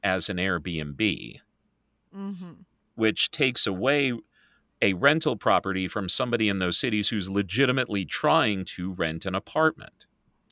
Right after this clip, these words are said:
Speaker 2: Right. It's taking a home away from people.
Speaker 1: Correct. Uh, it was an interesting documentary that really plays into fear.
Speaker 2: Hmm.
Speaker 1: And I, and I have had friends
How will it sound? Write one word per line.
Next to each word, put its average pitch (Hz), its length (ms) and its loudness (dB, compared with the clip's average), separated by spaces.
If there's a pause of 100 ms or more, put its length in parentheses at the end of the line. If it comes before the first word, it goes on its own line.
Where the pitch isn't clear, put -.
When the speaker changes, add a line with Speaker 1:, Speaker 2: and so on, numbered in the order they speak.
(480)
Speaker 2:
Right. 160 360 -14 (120)
It's 180 200 -20
taking 208 400 -10
a 175 80 -6
home 226 320 -8
away 170 260 -12
from 165 240 -16
people. 156 480 -14
Speaker 1:
Correct. - 480 0 (840)
Uh, - 100 -8 (220)
it 214 260 4
was 262 280 6
an 175 120 4 (100)
interesting 202 720 2
documentary 90 920 2 (220)
that 104 280 6
really 135 460 2
plays 110 440 4
into 87 380 -2
fear. - 520 -10 (1300)
Speaker 2:
Hmm. 330 160 -16 (200)
Speaker 1:
And 151 100 6
I, 151 300 6
and 139 400 2 (640)
I 165 140 8
have 196 120 4
had 165 220 2
friends 120 640 2